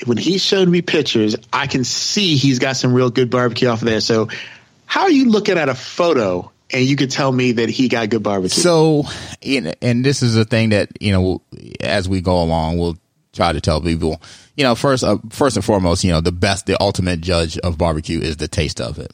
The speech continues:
Speaker 2: But over the years, you've kinda, I've developed, you know, the eye for what I would look at and be like, "That's gonna taste good. That's gonna taste bad." So, for example, if I look at a brisket, right, and I've seen, I've been in, I've been in these, uh, Facebook groups,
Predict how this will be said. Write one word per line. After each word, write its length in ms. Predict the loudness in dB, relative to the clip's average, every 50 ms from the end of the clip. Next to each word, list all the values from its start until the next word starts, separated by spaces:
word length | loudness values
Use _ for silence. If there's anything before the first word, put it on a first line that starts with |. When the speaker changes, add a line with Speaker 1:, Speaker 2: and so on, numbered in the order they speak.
| -14 -8
Speaker 2:
But 340 | -2 0 2 2 2 0 -4 -12 _ _ _ -20 -20 -18 -18 -18 -20 -12 -4
over 240 | 0 2 2 4 4
the 100 | 4 4 4
years, 420 | 4 4 4 4 4 4 2 0
you've 140 | 0 0 0
kinda, 360 | 0 0 0 0 0 -2 -6 -6 -4
I've 200 | -2 -2 -2 -4 -8 -20 _ _ _ _ _ -12
developed, 760 | -10 -6 -2 0 2 2 4 2 2 0 -2 -6 -14 -14 -16 -20 _ _ -6
you 140 | -4 -2 0
know, 140 | 0 -2 -2
the 180 | -4 -4 -6 -2 0
eye 440 | 0 2 2 2 0 0 -2 -2 -4 -2
for 120 | -2 0
what 220 | 2 2 2 2
I 160 | 2 0 0 -2
would 220 | -4 -4 -6 -4
look 180 | -2 -2 -2 0
at 140 | 0 0 0
and 100 | -2 -2
be 60 | -2
like, 220 | -2 -2 -2 -4 -8 _ -4
"That's 200 | -4 -4 -4 -4
gonna 180 | -6 -6 -6
taste 260 | -2 -2 -2 -2 -2 -2
good. 340 | 0 0 0 0 -2 -4 -8 -16 _ _
That's 180 | -4 -4 -4 -4
gonna 160 | -6 -8 -8 -8
taste 280 | -6 -6 -6 -6 -6
bad." 300 | -6 -6 -6 -6 -8 -8 -4
So, 160 | -2 -2 0
for 200 | 2 2 2 2
example, 380 | 0 -2 -2 -4 -4 -4 -6
if 80 | -2 0
I 100 | 0 2
look 200 | 2 2 2 2 0
at 60 | 0
a 60 | -2
brisket, 420 | -2 -2 -2 -2 -2 -4 -8 -10 _ -4
right, 240 | -2 0 2 2 0
and 120 | 0 0
I've 160 | -2 -2 -2 -2
seen, 220 | -2 -2 0 0
I've 140 | -2 -2 0
been 120 | 0 0 2
in, 160 | 0 0 0 -2
I've 140 | -2 -2
been 140 | 0 0 0
in 100 | 2 0
these, 220 | 0 0 0 0 -2
uh, 140 | -2 -4
Facebook 380 | -4 -2 -2 -4 -2 -4 -6 -6
groups, 360 | -4 -2 -2 -2 -2 -4 -10